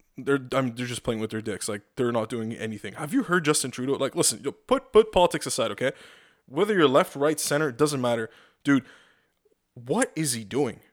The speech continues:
There is nothing, he has not said a single inspiring thing. He has not gone in front of a podium and addressed the nation in a proper manner without sounding like a clown. I am, I'm really mad at him.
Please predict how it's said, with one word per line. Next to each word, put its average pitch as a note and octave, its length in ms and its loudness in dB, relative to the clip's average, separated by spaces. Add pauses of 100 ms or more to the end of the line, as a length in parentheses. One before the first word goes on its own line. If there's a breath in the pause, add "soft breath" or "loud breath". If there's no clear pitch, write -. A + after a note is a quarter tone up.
(880)
There G3 280 6
is C#3+ 180 6
nothing, A3 560 2
he D3 220 -2
has E3+ 180 0
not G#3 160 2
said G3 280 -2
a D3 40 0
single G#3 380 0
inspiring D3+ 560 0
thing. D3 260 -4
He C#3 80 -6
has B2+ 180 0
not E3 320 4
gone D#3 220 4
in D3+ 80 0
front D3+ 220 0
of C#3 80 -2
a B2 40 0
podium C#3+ 440 2
and B2 120 -4
addressed C3+ 420 0
the F3 60 0
nation C#3 440 -2
in A#2 80 -4
a A2 40 -6
proper D3+ 380 4
manner C3+ 380 0 (420 loud breath)
without D#3+ 320 2
sounding D#3+ 520 2
like B2 140 -2
a A2 60 -12
clown. D3 440 0 (460 soft breath)
I - 120 4
am, D#3+ 260 4
I'm D3 300 2
really D#3 200 4
mad D#3+ 200 8
at B2+ 100 4
him. G#2 160 -6